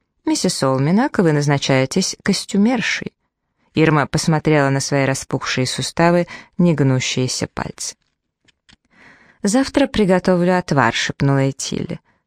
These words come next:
«двойной крепости». После первых репетиций дело продвигалось туго. «Так», вздохнула режиссер, «входят Банка и Макбет». Как странен день.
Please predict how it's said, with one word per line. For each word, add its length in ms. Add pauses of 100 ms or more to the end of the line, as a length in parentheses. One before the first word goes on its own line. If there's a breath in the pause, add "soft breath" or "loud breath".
«двойной 480
крепости». 680 (1200 loud breath)
После 300
первых 340
репетиций 800
дело 340
продвигалось 880
туго. 400 (500)
«Так», 360
вздохнула 520
режиссер, 640 (340)
«входят 500
Банка 460
и 60
Макбет». 540 (580)
Как 200
странен 560
день. 300